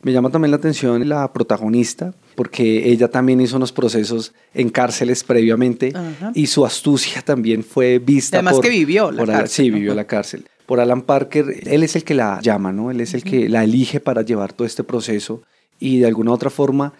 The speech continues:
Speaker 1: el ponerla en una situación nuevamente límite en términos de tiempo, de, de hacer emerger la verdad lo más urgente posible, le permite a esa mujer desglosar una serie de capacidades,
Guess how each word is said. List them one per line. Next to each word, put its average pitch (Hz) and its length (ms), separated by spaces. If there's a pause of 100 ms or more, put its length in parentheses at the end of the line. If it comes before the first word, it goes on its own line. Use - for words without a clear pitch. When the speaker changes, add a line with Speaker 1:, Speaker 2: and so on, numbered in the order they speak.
Speaker 1:
el 120 480
ponerla 113 420
en 123 80
una 135 140
situación 120 420
nuevamente 123 440
límite 135 360
en 127 80
términos 117 380
de 120 80
tiempo, 110 420
de, 110 220
de 110 140
hacer 107 200
emerger 117 320
la 123 100
verdad 110 400
lo 117 140
más 120 300 (180)
urgente 123 380
posible, 127 560 (180)
le 120 140
permite 110 400
a - 20
esa 127 120
mujer 113 380
desglosar 113 600
una 110 180
serie 120 300
de 120 100
capacidades, 107 840